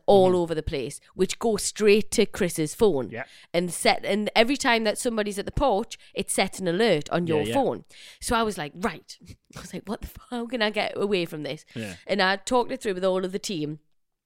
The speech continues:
Speaker 1: and we had to, I had to put your phone on flight mode.
Speaker 2: Yeah.
Speaker 1: I had to turn the alarm off, didn't
Speaker 2: Yeah.
Speaker 1: I?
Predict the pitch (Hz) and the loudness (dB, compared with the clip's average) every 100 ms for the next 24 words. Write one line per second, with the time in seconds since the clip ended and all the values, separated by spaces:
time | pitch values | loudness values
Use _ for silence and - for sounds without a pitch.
0 | _ - 190 185 196 196 202 202 185 180 | _ -4 -2 -2 -4 -4 -4 -2 -2 -2
1 | - - _ _ _ - 233 254 311 - | -14 -20 _ _ _ 4 4 4 -2 -4
2 | 214 226 233 - 233 185 175 196 _ - | -2 0 -2 -2 -4 -2 -4 -6 _ -2
3 | 185 180 175 - - - 220 202 160 160 | 0 0 -4 -8 -10 -4 -2 -2 -4 -4
4 | 247 107 104 - _ _ _ - 185 220 | -4 -4 -6 -10 _ _ _ -8 -2 -2
5 | 196 - 233 226 233 220 220 202 190 160 | -4 -6 -4 -4 -2 0 0 0 0 0
6 | 262 - - 233 277 339 | -2 -6 -6 -2 0 0